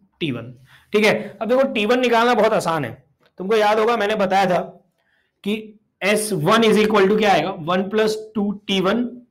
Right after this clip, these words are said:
वन माइनस टी वन, है ना, यही आएगा ना एस वन। एस वन मतलब sum of first term, sum of first term और first term same ही होता है, वो टी वन के equal आएगा। इसको solve कर लो आराम से,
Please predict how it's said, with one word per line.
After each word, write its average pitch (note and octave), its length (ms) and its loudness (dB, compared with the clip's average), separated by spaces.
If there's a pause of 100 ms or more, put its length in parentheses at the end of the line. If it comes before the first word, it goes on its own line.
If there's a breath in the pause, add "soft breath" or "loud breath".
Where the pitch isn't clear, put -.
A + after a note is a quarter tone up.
(760)
वन G3 180 0
माइनस F3+ 400 2
टी C3+ 120 -6
वन, A#2 160 -12 (600)
है F#3+ 60 2
ना, B3 60 4 (160)
यही G3+ 140 4
आएगा G3 200 4
ना C4+ 80 2
एस A#3+ 160 -2
वन। B2+ 160 -4 (1120 soft breath)
एस F3 140 -4
वन A3 120 2
मतलब A3 200 0
sum G#3 200 0
of G3+ 140 0
first F3+ 200 0
term, C3+ 160 -6
sum F3 220 -2
of G3+ 120 0
first G3 220 0
term G#3+ 160 0
और G#3+ 140 0
first G3 240 0
term G3+ 120 0
same F#3+ 220 0
ही F3+ 60 -2
होता C3+ 240 -8
है, C3 140 -18 (1120)
वो E3+ 80 -10
टी G#3 160 -2
वन G3+ 160 0
के F#3 80 2
equal C#3+ 320 -2
आएगा। B2 220 -6
इसको F3 200 -8
solve G#3 280 0
कर G#3 80 0
लो G3+ 140 2
आराम G#3 260 0
से, G3 180 -12